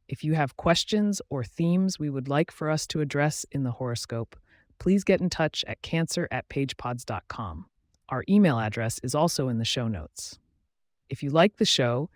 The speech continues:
be sure to subscribe on your favorite podcast app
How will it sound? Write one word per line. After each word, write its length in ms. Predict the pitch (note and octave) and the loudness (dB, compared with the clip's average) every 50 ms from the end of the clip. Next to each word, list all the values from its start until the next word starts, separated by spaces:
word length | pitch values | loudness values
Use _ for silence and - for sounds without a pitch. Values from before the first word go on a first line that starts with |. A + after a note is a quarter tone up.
| _ _ _ _ - | _ _ _ _ -6
be 100 | E3 D#3+ | -4 -2
sure 200 | - - A3+ A3 | 0 2 2 2
to 80 | G#3+ | 2
subscribe 640 | A3 - - E3 - - - - F#3 E3+ E3+ E3+ E3 | 2 0 -2 -2 -4 -4 0 2 4 6 6 6 4
on 140 | D#3 C#3+ C#3 | 4 2 0
your 100 | B2 A2+ | 0 -2
favorite 400 | - - D3+ D3 D3+ D#3+ C#3+ - | -2 0 0 2 2 2 -2 -4
podcast 600 | - - E3 F3+ F3+ - - B2+ G#2 G#2 - - - | -2 0 2 2 2 0 -2 -6 -6 -6 -6 -8 -8
app 320 | F#2 F2+ G#2 - _ - | -8 -8 -8 -8 _ -16